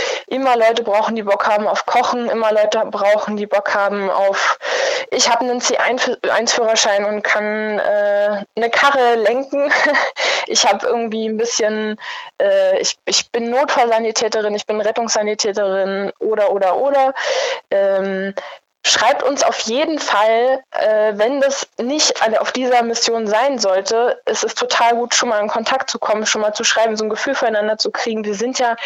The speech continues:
ein sehr kleines Kollektiv, also wir sind jetzt hier keine crazy große N G O, sowas wie Sea-Watch oder so. Wir machen das echt alles,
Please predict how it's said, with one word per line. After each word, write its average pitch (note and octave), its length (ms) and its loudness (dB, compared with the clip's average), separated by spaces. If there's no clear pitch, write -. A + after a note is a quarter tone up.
ein A3 260 -4
sehr G#3+ 180 2
kleines A#3 560 0
Kollektiv, A3 720 -2
also G3 280 0
wir G#3 120 -2
sind A#3 180 -2
jetzt G#3+ 180 0
hier G#3+ 160 0
keine G3 480 0
crazy G#3+ 560 0
große A3 480 0
N G#3 100 -2
G G#3 180 -2
O, A#3 340 2
sowas G#3+ 300 -2
wie G#3 60 -6
Sea-Watch A3 540 0
oder G3+ 160 2
so. A3 140 -4
Wir A#3 100 -2
machen A3 260 -2
das G#3+ 220 -2
echt - 200 0
alles, A#3+ 300 0